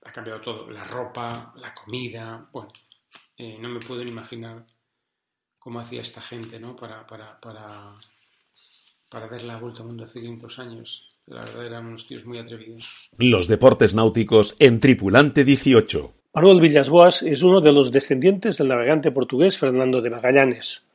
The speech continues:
Speaker 3: Cuando nació la Discovery Race, regata que promociona la Cofradía Europea de la Vela, se ofreció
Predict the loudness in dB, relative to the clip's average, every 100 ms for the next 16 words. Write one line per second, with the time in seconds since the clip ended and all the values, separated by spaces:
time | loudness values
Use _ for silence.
0 | _ _ _ -6 -4 -4 -4 2 6 6
1 | 4 2 2 2 2 2 2 0 -6 -4
2 | 2 2 2 0 -4 -6 2 4 4 -2
3 | -14 -20 -4 -2 -2 -4 0 4 6 6
4 | 4 2 2 4 4 6 4 2 -20 -20
5 | _ _ 2 2 2 6 6 6 2